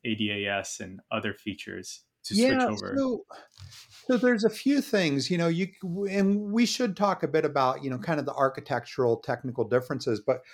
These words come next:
Speaker 2: one is just the development process. So today, what, here's what happens at automakers, right? Whether they admit it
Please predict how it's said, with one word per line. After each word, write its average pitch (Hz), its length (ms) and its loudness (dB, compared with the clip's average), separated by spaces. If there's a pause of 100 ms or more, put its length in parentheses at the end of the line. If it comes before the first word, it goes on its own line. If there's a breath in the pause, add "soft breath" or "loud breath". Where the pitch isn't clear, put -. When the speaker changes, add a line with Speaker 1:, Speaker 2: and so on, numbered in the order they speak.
(220 loud breath)
Speaker 2:
one 311 240 4
is 208 100 2
just 147 260 4 (320)
the 156 140 2
development 156 540 2
process. - 420 -4
So 165 320 2
today, 185 460 2
what, 156 320 0
here's 208 240 6
what 202 120 -2
happens 139 380 -6
at 110 80 -2
automakers, 98 600 -2
right? 117 220 2
Whether 165 260 4
they 170 160 4
admit 127 240 0
it - 80 -6